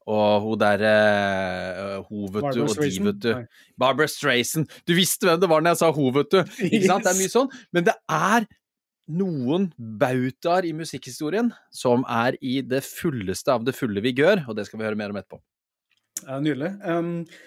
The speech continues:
Speaker 2: <clears throat> vi må jo, som jeg sa, så var det en del ræl, men jeg tenkte, vi m-, vi må jo liksom ta for oss, eh,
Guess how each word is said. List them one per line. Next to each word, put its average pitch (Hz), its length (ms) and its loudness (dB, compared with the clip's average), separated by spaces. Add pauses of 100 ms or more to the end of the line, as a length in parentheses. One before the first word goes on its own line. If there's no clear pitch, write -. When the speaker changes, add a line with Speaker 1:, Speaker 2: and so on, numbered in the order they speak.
(260)
Speaker 2:
<clears throat> 208 320 -2
vi 226 80 2
må 196 160 4
jo, 175 200 6
som 190 200 -2
jeg 196 80 -6
sa, 190 160 2
så 196 100 -4
var 147 200 2
det 165 80 -2
en - 20 2
del 160 240 2
ræl, 226 340 0
men 233 140 2
jeg 240 80 0
tenkte, 214 320 -4 (160)
vi 220 160 -2
m-, 220 640 -4
vi 196 180 -4
må 180 160 6
jo 226 80 2
liksom 226 240 -4
ta 233 320 2
for 147 280 -4
oss, - 340 -4 (560)
eh, 156 220 -4